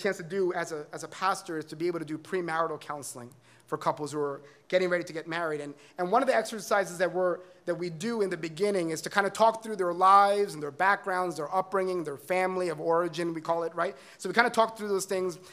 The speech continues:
And you know what? In the last five years, do you know what is something that I've never heard before? I've never heard anyone say,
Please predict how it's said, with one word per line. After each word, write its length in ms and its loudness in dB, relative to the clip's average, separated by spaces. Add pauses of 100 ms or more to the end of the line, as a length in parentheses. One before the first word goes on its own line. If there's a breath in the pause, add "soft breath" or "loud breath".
(160 loud breath)
And 100 2
you 60 6
know 100 10
what? 180 4
In 80 0
the 80 0
last 380 4
five 300 6
years, 420 -4 (240 loud breath)
do 80 0
you 160 6
know 460 8 (160)
what 160 6
is 120 4
something 280 2
that 80 2
I've 140 2
never 240 4
heard 260 2
before? 400 -10 (560 soft breath)
I've 180 10
never 300 4
heard 180 4
anyone 380 0
say, 400 -6